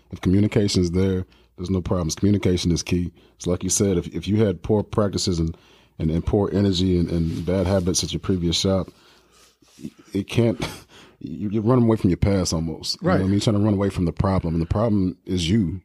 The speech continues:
Speaker 2: Yes.
Speaker 1: Ultimately.
Speaker 2: And, and, and that's something that stems way before that too.
Speaker 1: Absolutely.
Speaker 2: So you almost have to take a look into the mirror and look at yourself and see, what am I doing wrong? What can I do better?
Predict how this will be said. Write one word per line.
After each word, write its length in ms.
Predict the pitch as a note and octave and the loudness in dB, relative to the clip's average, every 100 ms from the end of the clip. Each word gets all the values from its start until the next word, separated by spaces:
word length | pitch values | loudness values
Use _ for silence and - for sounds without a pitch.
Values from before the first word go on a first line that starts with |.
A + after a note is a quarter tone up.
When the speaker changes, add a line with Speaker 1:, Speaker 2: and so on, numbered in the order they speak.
| - | -2
Speaker 2:
Yes. 460 | D#3 C3+ - - - _ _ _ _ _ | 0 0 -4 -14 -18 _ _ _ _ _
Speaker 1:
Ultimately. 600 | G#2 - D#2+ G#1+ G#1+ - _ - | -4 0 -2 -2 -8 -14 _ -4
Speaker 2:
And, 180 | D#3 E3+ | -2 0
and, 140 | D#3+ - | -4 0
and 160 | D3+ D3 | 2 4
that's 200 | G#3 F#3+ | 2 0
something 680 | - F3 E3+ E3 D3 C#3+ - _ _ _ _ _ - | -2 -2 0 0 0 -2 -6 _ _ _ _ _ -8
that 280 | D3 C#3 - | -2 -2 -2
stems 560 | - - D3 C#3 C3 - _ _ - | -4 0 0 0 -6 -12 _ _ -12
way 300 | C3 C#3 F#3 | -2 2 2
before 420 | D3 C3 - C#3 | 0 -4 0 0
that 220 | C3+ B2 | 0 -4
too. 240 | - D#3+ - | -4 -4 -2
Speaker 1:
Absolutely. 560 | G#2 - F#2+ A2 - - | -4 -2 -2 -4 -6 -8
Speaker 2:
So 100 | D3 | -2
you 160 | D#3 F3+ | 2 2
almost 200 | F#3 E3+ | 2 0
have 120 | D3+ | 0
to 100 | C#3 | -2
take 240 | - D3 | 0 0
a 60 | C#3+ | 0
look 280 | C3 D#3 - | 2 0 0
into 320 | D3+ B2+ - | -2 -2 -4
the 80 | C3+ | -4
mirror 200 | C3 D3+ | -2 0
and 80 | C3 | 0
look 140 | C#3 | -2
at 80 | A#2+ | -6
yourself 320 | A#2 - C#3 | -6 -2 -4
and 100 | C3 | -4
see, 280 | B2 B2+ A#2+ - _ - _ _ | -8 -6 -8 -14 _ -20 _ _
what 120 | D#3 | 0
am 120 | G3 | 2
I 100 | E3+ | 2
doing 280 | D#3 E3 D#3 | 2 2 2
wrong? 160 | D3 A#2+ | 2 2
What 140 | F#3 - | 0 0
can 80 | E3 | -2
I 80 | |
do 160 | D3 C#3+ | 0 0
better? 300 | C#3+ B2+ - | 0 -2 -4